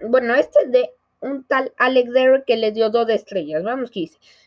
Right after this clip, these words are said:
"Pienso que tiene la intención de mostrarlo por del ser humano y quiere dar un mensaje de cambio. Creo,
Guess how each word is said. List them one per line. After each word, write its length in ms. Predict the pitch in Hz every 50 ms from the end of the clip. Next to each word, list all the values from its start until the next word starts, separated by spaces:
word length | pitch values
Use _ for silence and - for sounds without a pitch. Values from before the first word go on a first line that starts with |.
| _
"Pienso 280 | - 247 285 302 370 403
que 100 | - 262
tiene 320 | 269 277 269 269 269 269
la 100 | 269 262
intención 800 | 254 247 240 233 233 226 220 214 214 - - 240 247 254 254 247
de 100 | 247 247
mostrarlo 480 | 233 214 208 214 - 226 226 233 220 214
por 200 | - 226 220 220
del 180 | 220 214 214
ser 160 | - 214 202
humano 240 | 208 214 233 240 247
y 60 | 233
quiere 180 | - 247 233 226
dar 100 | 220 220
un 120 | 226 226
mensaje 420 | 226 220 208 208 226 214 - - 208
de 60 | 208
cambio. 340 | - 208 185 165 151 160 -
Creo, 400 | - - 226 254 269 269 247